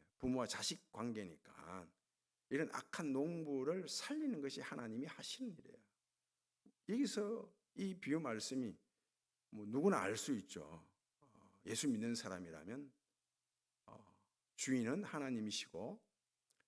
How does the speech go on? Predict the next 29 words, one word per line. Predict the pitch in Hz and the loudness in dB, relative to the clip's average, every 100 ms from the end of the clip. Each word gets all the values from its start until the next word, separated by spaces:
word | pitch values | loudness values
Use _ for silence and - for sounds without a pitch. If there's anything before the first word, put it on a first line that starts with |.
| _ _ | _ _
그리고, | - 127 117 143 226 202 _ | -4 -2 0 -2 -2 -6 _
어, | 160 - | -14 -6
이 | 139 | -4
종들은 | 120 120 120 147 135 92 | 0 2 4 4 2 -4
선지자들이고, | - - 185 147 113 95 90 80 104 202 - _ | -6 -4 -4 -4 -4 -4 -8 -6 -6 -6 -10 _
아들은 | 139 123 117 143 | -2 0 -2 -2
예수 | 95 98 117 | -4 -4 -6
그리스도고, | - 87 - 85 - _ _ _ _ _ _ _ | -8 -12 -12 -12 -14 _ _ _ _ _ _ _
그리고 | 196 165 | -6 -2
종들을 | 135 139 143 147 135 | 2 4 4 4 0
죽이고 | 131 117 139 | 0 0 2
예수 | 107 104 135 | 2 0 -4
그리스도를 | 110 120 107 | -4 -6 -6
죽인 | 123 107 104 | -8 -4 -4
이들은 | 92 90 120 165 | -2 -4 -6 -6
바로 | - 156 | -4 -2
우리죠. | 120 233 240 104 87 | -2 -2 -4 -6 -8
우리. | - _ - _ | -16 _ -20 _
우리가 | 117 170 247 202 165 151 156 139 139 | -6 -4 -4 -6 -8 -12 -16 -20 -14
죽이지 | 147 123 - | -12 -10 -12
않습니까? | 104 - 113 - 143 | -12 -10 -12 -10 -10
예수님을. | 107 - - 131 | -10 -12 -12 -8
우리 | 135 156 | -6 -2
죄 | 110 | -4
때문에 | - 123 110 | -2 -4 -4
죽잖아요. | 196 - 147 113 101 185 - _ _ _ _ _ _ _ _ _ _ _ _ _ _ - | -6 -8 -6 -6 -8 -12 -20 _ _ _ _ _ _ _ _ _ _ _ _ _ _ -18
예, | - - | -14 -4
이런 | 120 190 | 2 2
뜻입니다. | - - - - | 2 -6 -8 -12